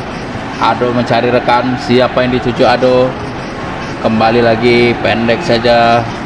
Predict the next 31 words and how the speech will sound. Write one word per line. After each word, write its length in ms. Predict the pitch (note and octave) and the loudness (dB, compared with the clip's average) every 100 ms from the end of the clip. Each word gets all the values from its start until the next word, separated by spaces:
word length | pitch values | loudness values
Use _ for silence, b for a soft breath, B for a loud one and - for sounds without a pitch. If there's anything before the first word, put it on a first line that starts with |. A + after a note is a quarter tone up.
| - - - - | -10 -10 -10 -6
pada 240 | - A2 | -2 0
saudara 400 | A2+ A2+ A2+ A2+ | 0 0 2 2
Ajung 320 | A#2 A#2 A#2+ | 0 -2 -2
nampaknya. 480 | A#2+ A2+ A#2 A#2 A#2+ B2 - - - - - | -2 0 0 0 -2 -4 -8 -8 -8 -8 -2
Kembali 320 | A#2 A#2 A#2 | 0 2 2
satu 320 | A2 A2+ B2 | 0 0 0
dua. 400 | A#2+ B2 A2 A#2+ A#2+ - - - - | 2 4 2 0 -4 -10 -10 -10 -4
Kerjasama 560 | A2+ A#2 A2+ A#2+ A#2 A#2 | -4 -2 -2 0 0 0
antara 400 | A#2+ A#2+ A#2+ A#2 - - - - - - - G2 | 2 2 2 0 -6 -8 -8 -8 -8 -8 -4 -2
Ado. 400 | A#2+ B2+ B2+ B2+ | 0 0 0 0
Oh, 240 | - D3+ B2 - | 2 2 0 -2
kembali 400 | A2 A2 A#2 B2 A#2 - - - - | -2 0 2 2 -2 -4 -8 -8 -2
jatuh 400 | A2+ A#2+ B2+ B2 B2 | 0 2 0 0 0
di 40 | A#2 | -2
kaki 240 | A#2+ A#2+ | -2 -2
para 160 | B2 A#2+ A#2+ | 0 0 0
pemain 320 | A#2 B2 B2 | 0 0 0
di 80 | B2 | 0
C 80 | C3 | -2
P 160 | B2+ B2 | 0 0
M 80 | A#2+ | 0
Football 320 | B2 B2+ B2+ C3 | -2 0 0 -2
Club. 100 | B2 - | -2 -4
Di 80 | - - - | -6 -8 -2
kiri 240 | B2+ B2 B2 | 0 2 2
nampaknya 320 | A#2+ B2+ B2+ | 0 0 0
ada 80 | B2 | 2
saudara 200 | B2 B2 B2 | 2 2 0
Ardana 400 | A2 B2+ B2 B2 | 0 0 0 0
di 60 | A#2+ | 0
sana. 240 | B2+ | 0